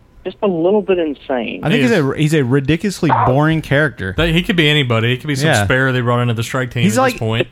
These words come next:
Speaker 1: It sucks because he, he had such, man, that, that, that extra story added such a dynamic to the show.
Speaker 2: Y-, you know what he's become is Ronnie in the first season. You know how
Speaker 3: Yeah.
Speaker 2: Ronnie was just
Speaker 1: Yeah,
Speaker 2: the mustache
Speaker 1: pretty much.
Speaker 2: guy in the back?
Speaker 3: <laughs>
Speaker 2: There was Vic
Speaker 1: I'll be,
Speaker 2: and
Speaker 1: I'll
Speaker 2: Shane and Lemon mustache guy.
Speaker 3: <laughs> Yeah.
Speaker 2: He is now,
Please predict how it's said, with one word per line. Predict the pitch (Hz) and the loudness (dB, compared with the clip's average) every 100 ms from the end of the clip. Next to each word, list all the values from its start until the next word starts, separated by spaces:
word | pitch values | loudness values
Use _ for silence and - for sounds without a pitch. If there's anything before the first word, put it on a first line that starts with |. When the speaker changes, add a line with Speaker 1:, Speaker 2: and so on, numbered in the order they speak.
| - | -2
Speaker 1:
It | |
sucks | 240 294 - - | 0 0 -4 -4
because | 190 - 202 - | -4 0 -2 -2
he, | 233 226 214 | -2 -2 -2
he | - 226 | -6 -6
had | 220 175 - - | -2 -4 -4 -2
such, | 214 214 - - _ _ _ - | -2 -2 -12 -16 _ _ _ -4
man, | 190 196 | 0 0
that, | 220 - - | 0 -6 -10
that, | 165 202 - - | -4 -2 -4 -4
that | 202 - - - | -4 -4 -14 -6
extra | 175 - - 185 | -4 -4 -10 -14
story | - 190 196 139 120 | -4 0 2 2 2
added | 127 135 | 0 -4
such | - - | -10 -12
a | 139 | -4
dynamic | 139 143 143 156 151 - | -2 0 0 0 -2 -4
to | 170 | -2
the | 160 | -2
show. | - 165 180 117 110 | -2 0 0 0 -2
Speaker 2:
Y-, | 127 - | -4 -6
you | 180 | -2
know | 220 | 0
what | 233 | 2
he's | 214 | 0
become | 170 151 175 220 120 117 - - - | -2 -2 0 0 0 -2 -8 -20 -4
is | 143 131 117 | -2 -2 -6
Ronnie | 117 107 127 180 123 | -10 -2 0 0 0
in | 110 | 0
the | 110 | -2
first | 147 139 | -2 -4
season. | - 175 107 95 | -2 -2 -2 -4
You | 127 | -2
know | 156 | 0
how | 156 | 0
Speaker 3:
Yeah. | 170 | 0
Speaker 2:
Ronnie | 147 175 175 | 0 0 0
was | 151 | -2
just | 131 156 | -2 -2
Speaker 1:
Yeah, | 156 | 0
Speaker 2:
the | 131 | 0
mustache | 139 - 156 156 | -2 -2 -2 -2
Speaker 1:
pretty | |
much. | 117 | -2
Speaker 2:
guy | 139 151 | 0 0
in | 147 | 0
the | |
back? | 117 123 175 214 | 0 -2 -2 -4
Speaker 3:
<laughs> | 196 180 - 202 | -6 -6 -10 -4
Speaker 2:
There | 151 | -2
was | 151 | -2
Vic | 127 156 170 | -2 -2 0
Speaker 1:
I'll | |
be, | 165 175 | 0 0
Speaker 2:
and | 170 | 0
Speaker 1:
I'll | |
Speaker 2:
Shane | 185 160 170 | 0 0 0
and | 147 | 0
Lemon | 151 151 120 | 0 0 0
mustache | 131 143 180 180 - | -2 -2 -2 -2 -2
guy. | 196 196 202 | -2 0 0
Speaker 3:
<laughs> | |
Yeah. | 175 160 147 | -2 -2 -2
Speaker 2:
He | 220 | 0
is | 220 | 0
now, | 202 208 | 0 0